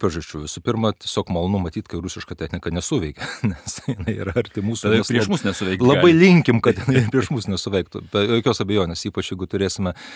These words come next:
Speaker 1: amerikietiškų priemonių tai technikai naikinti. Kitas momentas dėl to ramumo. Tai man čia atmintin ateina, ar tai Mileso Daviso, ar tai kito labai garsaus džiazmeno pasakyta frazė, kad kai tu improvizuoji ir sugroji natą,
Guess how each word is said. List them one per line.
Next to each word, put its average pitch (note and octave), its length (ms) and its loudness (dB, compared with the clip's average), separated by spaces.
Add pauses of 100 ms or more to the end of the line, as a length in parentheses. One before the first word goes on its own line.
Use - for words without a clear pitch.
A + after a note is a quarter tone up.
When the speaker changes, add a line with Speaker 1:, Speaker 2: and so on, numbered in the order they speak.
(240)
Speaker 1:
amerikietiškų F#2 800 -2 (320)
priemonių G2 540 2
tai G2 160 -4
technikai G2 340 -4
naikinti. G#2 480 -2 (400)
Kitas - 380 -4 (100)
momentas F#2 680 -2 (180)
dėl G2 160 -2
to G#2 160 0
ramumo. F2+ 460 -2 (100)
Tai F#2+ 240 -4
man G2 160 -4
čia G#2 160 -6 (160)
atmintin G2+ 400 -6
ateina, A2 400 -6
ar - 240 -14
tai A2+ 160 -8
Mileso G2 480 -4
Daviso, F2+ 480 -6
ar E2+ 80 -12
tai F2 160 -12
kito - 240 -8
labai E2+ 300 -6
garsaus G2 420 -8
džiazmeno F2 560 -4
pasakyta F2 460 -10
frazė, D3+ 340 -2
kad - 160 -10
kai G#2+ 80 -6
tu A#2+ 160 -2
improvizuoji F#2+ 720 -4
ir F2+ 80 -10
sugroji F2+ 560 -4
natą, B2 320 -2